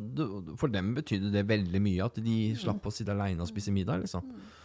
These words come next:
Speaker 1: Eh.
Speaker 2: Men for meg så er jula den, jeg, jeg er glad i jula, jeg gleder meg til jul, men jula den har også en sår side i forhold til det at jeg har mistet, mistet mange i nær familie, og,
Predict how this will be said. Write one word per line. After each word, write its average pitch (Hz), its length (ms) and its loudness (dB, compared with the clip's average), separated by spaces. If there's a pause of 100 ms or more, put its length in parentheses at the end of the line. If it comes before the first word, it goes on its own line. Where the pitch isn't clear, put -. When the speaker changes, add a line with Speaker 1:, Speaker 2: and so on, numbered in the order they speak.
(420)
Speaker 1:
Eh. 117 600 2
Speaker 2:
Men 262 120 6
for 247 120 10
meg 202 300 8
så 330 160 10
er 302 100 8
jula 196 380 10
den, 196 280 8
jeg, 190 440 4
jeg 185 80 4
er 180 120 4
glad 175 440 6
i 269 100 10
jula, 190 240 12
jeg 185 120 10
gleder 175 380 6
meg 175 200 4
til 202 180 6
jul, 320 260 6
men 330 160 10
jula 214 320 10
den 196 300 10
har 196 180 8
også 180 200 8
en 233 60 6
sår 175 580 0
side 190 420 0 (560)
i - 60 -6
forhold 220 320 8
til 214 140 4
det 202 120 4
at 190 140 0
jeg 202 100 6
har 202 100 6
mistet, - 960 0
mistet 208 460 -2
mange 190 280 4
i - 20 6
nær 190 260 4
familie, 185 640 4
og, 185 80 2